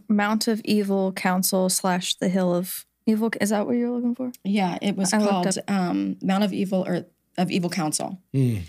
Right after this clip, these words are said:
Speaker 3: Mount of
Speaker 2: Okay,
Speaker 3: Evil
Speaker 2: Mount of
Speaker 3: Council.
Speaker 2: Evil Council, 'cause that's where
Speaker 3: The
Speaker 2: Judas
Speaker 3: U N.
Speaker 2: and now the U N's there. Like, I mean,
Speaker 3: Yes.
Speaker 2: seriously, it's
Speaker 3: I know.
Speaker 2: unbelievable.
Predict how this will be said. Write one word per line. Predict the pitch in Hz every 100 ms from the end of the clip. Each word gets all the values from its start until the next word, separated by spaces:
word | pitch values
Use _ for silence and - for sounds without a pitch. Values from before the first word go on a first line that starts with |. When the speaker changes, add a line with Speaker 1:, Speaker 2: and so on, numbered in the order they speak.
| -
Speaker 3:
Mount | 120 113
of | 165
Speaker 2:
Okay, | -
Speaker 3:
Evil | 104 180
Speaker 2:
Mount | 175 185
of | 175
Speaker 3:
Council. | 185
Speaker 2:
Evil | 180 180
Council, | 180 165 165 165
'cause | 175
that's | 170 170 -
where | 180 170 165 165
Speaker 3:
The |
Speaker 2:
Judas | 170 170 120 107 110
Speaker 3:
U | 113 110
N. | 107 107 87 80 - _ _
Speaker 2:
and | - 165
now | 165
the | 165 160 160
U | 170 170
N's | 165 165 160
there. | 156 151 160
Like, | 160 160 - -
I | 180
mean, | 170 165 156 - _ -
Speaker 3:
Yes. | 113 120 117 110 - - - - _ -
Speaker 2:
seriously, | - 185 165 147 - 147 151
it's | 120
Speaker 3:
I | 127 123
know. | 123
Speaker 2:
unbelievable. | 117 143 127 147